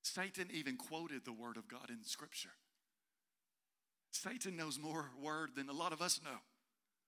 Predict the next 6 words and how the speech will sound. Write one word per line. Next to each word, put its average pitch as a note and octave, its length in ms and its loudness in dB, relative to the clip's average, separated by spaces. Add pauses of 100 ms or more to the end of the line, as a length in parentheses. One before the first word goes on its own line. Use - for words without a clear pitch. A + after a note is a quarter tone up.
(600)
There's E3+ 160 8
atheists F#3 640 4
that D#3+ 140 -2
can C#3+ 160 2
quote E3+ 280 4 (400)
Scripture. - 500 2